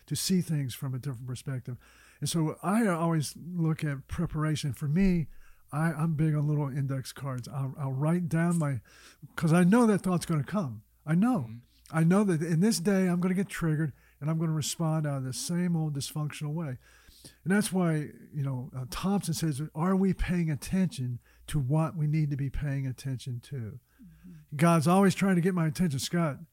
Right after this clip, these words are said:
Speaker 1: don't go down that road," 'cause, you know, it's gonna form a pathway.
Speaker 3: Mm-hmm.
Speaker 1: And so I take those thoughts captive. I'm paying attention. It takes energy. Then I redirect.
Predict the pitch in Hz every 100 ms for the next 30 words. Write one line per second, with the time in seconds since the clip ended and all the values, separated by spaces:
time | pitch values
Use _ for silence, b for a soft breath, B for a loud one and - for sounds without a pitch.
0 | _ _ _ - - - _ _ - 165
1 | 170 175 180 180 170 156 160 175 147 123
2 | b b - 170 139 - - - _ -
3 | 165 139 143 165 - 185 185 165 - 208
4 | 180 - 208 220 - 117 104 - B B
5 | 196 165 170 147 - 156 - 160 151 123
6 | - - 143 127 - 185 208 196 190 -
7 | 175 - 143 160 151 151 147 123 _ _
8 | _ 131 123 - 190 190 175 - 151 -
9 | 160 139 b b 113 156 156 175 170 156
10 | 156 B B 143 170 156 151 165 202 175
11 | 196 196 143